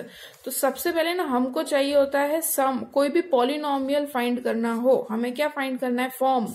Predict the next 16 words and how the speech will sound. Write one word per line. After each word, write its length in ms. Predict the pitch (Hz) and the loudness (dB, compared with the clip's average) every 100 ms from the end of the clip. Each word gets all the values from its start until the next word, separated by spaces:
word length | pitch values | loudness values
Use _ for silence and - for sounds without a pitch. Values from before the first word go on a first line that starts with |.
| - | -4
करना 300 | 214 220 240 | -2 -2 -2
है 220 | 254 302 - - _ - | -2 -4 -8 -20 _ -4
क्वाड्रेटिक 460 | 240 233 240 240 - | 0 2 2 0 0
पॉलिनॉमियल। 520 | 226 214 202 135 - | 0 0 -2 -6 -8
तो 180 | 214 247 | -2 0
we 120 | 240 262 | 0 -4
need 180 | 285 285 | -4 -6
sum 280 | - 214 226 277 | -4 -2 0 -2
of 140 | 277 262 | -4 -6
zeros 460 | 262 269 302 381 - - _ _ _ - - - 262 | -6 0 0 0 -4 -12 _ _ _ -20 -20 -8 -4
and 160 | 330 - 285 | -4 -4 0
product 520 | 262 247 247 - 240 | 2 2 0 -2 -2
of 360 | 240 320 370 - - - - 214 | 0 0 -2 -10 -18 -20 -14 -10
zeros। 680 | 214 214 208 185 - - - - - - _ - - _ _ _ | -8 -4 -4 -4 -6 -6 -6 -8 -10 -18 _ -20 -20 _ _ _
Sum 480 | - - 269 285 339 339 247 | -6 0 2 2 -2 -4 -2
of 300 | 262 277 | 0 -2